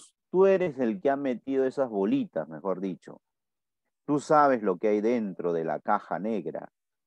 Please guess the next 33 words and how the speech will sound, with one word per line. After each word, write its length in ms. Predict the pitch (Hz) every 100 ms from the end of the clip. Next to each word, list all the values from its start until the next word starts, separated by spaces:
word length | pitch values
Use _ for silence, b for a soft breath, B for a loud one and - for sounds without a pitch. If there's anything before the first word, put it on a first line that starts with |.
| _
dentro 640 | 82 117 117 104 - 92
de 120 | 87
la 140 | 82 80
urna. 560 | 113 117 85 73 69 _ _ _ _ _
¿Sí, 160 | - 120
gente? 340 | 123 123 156 - _ _ _ _
Sí, 180 | 143
lo 160 | 135 110
tenemos. 400 | 110 127 143 156
Ya 140 | 95 95
tenemos 320 | 107 113 107
acá 180 | 98 110
dos 140 | 110
claves, 380 | - 95 90 -
¿ah? 100 | - _ _ _ -
Tenemos 260 | 90 101
acá 380 | 101 87 110 107 _ _
Chantal, 600 | _ 95 98 123 127 123 - _ _ -
también 320 | 87 104 107
Jackson. 380 | 107 - - - _ _ _ _ _ _ _ _ _ _ _ _ _ _ -
¿Ah? 200 | 87 113
¿Qué 120 | 104 101
dices? 400 | 90 71 - _ _ _ _ _ _ _ _ -
Ah, 120 | 85
creo 180 | 92 113
que 60 | 104
acá 160 | 87
hay 100 | 95
más, 300 | 87 98 80
¿ah? 100 | 85
Más, 240 | 92 80 82
más, 220 | 80 76
más. 340 | 78 71 _